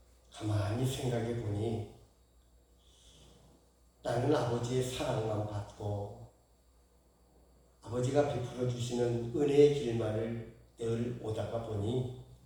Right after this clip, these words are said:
아버지의 마음을 헤아리지 못한 것 같아요. 그래서 내가 이번 방학에는 아버지에게 내려가서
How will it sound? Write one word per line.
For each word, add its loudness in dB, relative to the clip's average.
아버지의 0
마음을 0
헤아리지 0
못한 0
것 -6
같아요. -16
그래서 -10
내가 -2
이번 -2
방학에는 -6
아버지에게 -2
내려가서 -4